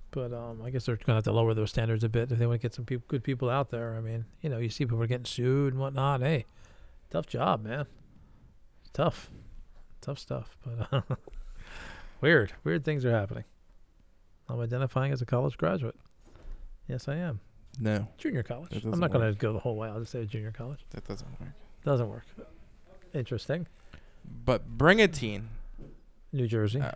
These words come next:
Speaker 2: either Brigantine or Branigan, I get those two mixed up,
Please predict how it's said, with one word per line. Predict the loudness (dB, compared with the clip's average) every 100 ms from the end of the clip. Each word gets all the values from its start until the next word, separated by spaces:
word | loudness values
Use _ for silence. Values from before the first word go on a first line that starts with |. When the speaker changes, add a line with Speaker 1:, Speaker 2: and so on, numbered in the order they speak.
| 0
Speaker 2:
either | 0 0
Brigantine | 0 -2 0 -2
or |
Branigan, | -2 0 0 0 -2
I |
get | -4 -6 -4
those | -6
two | -6
mixed | -6 -6 -4
up, | -6